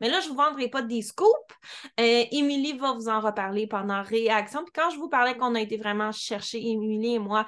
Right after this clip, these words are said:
des sujets de présentation très divers, parce que chaque personne a besoin de choses différentes en réactivité pour, pour progresser, c'est ça qu'on voulait dire. Et c'est un prix unique pour toutes les présentations.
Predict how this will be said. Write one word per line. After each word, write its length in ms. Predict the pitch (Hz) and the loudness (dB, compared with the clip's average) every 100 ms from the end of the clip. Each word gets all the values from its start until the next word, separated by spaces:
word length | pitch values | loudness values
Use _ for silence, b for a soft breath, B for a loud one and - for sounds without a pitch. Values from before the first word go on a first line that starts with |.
| B B B | B B B
des 140 | 240 | -4
sujets 460 | 233 - 247 220 269 | -4 -6 -2 0 2
de 100 | 247 | 0
présentation 800 | 214 202 202 208 196 165 220 220 | -6 -6 -4 -4 -6 -4 -6 -6
très 360 | 208 208 247 240 | -8 -4 -2 -2
divers, 800 | 208 233 233 214 208 269 277 247 | -4 -6 -2 0 0 0 -2 -6
parce 140 | 214 | -10
que 80 | 220 | -8
chaque 220 | 269 392 | -8 -8
personne 280 | 240 - 269 | -8 -8 -8
a 80 | 226 | -8
besoin 240 | 196 208 | -8 -10
de 40 | 214 | -10
choses 240 | 208 208 | -12 -12
différentes 540 | 202 - 190 196 214 | -14 -8 -6 -6 -6
en 100 | 233 | -6
réactivité 640 | 226 226 214 - 208 240 240 | -4 -6 -6 -10 -14 -10 -8
pour, 340 | 247 233 233 - | -6 -8 -10 -10
pour 160 | 240 | -8
progresser, 500 | 240 233 226 233 285 277 B B | -4 -4 -4 -6 -10 -12 B B
c'est 400 | - - - 294 | -14 -12 -4 -4
ça 440 | - - 254 254 262 B - | -4 -2 0 0 -2 B -4
qu'on 140 | 226 | -2
voulait 260 | 220 226 202 | 0 0 2
dire. 240 | 233 240 | 2 0
Et 60 | 240 | -2
c'est 240 | - - - | -6 -4 -2
un 160 | 277 | -4
prix 200 | 277 294 | -4 -6
unique 400 | 247 233 240 240 | -2 0 0 -4
pour 180 | 208 196 | -16 -8
toutes 300 | - 240 240 | 0 0 0
les 100 | 202 | -6
présentations. 760 | 202 190 190 190 175 196 262 | -4 -8 -8 -6 -6 -2 -2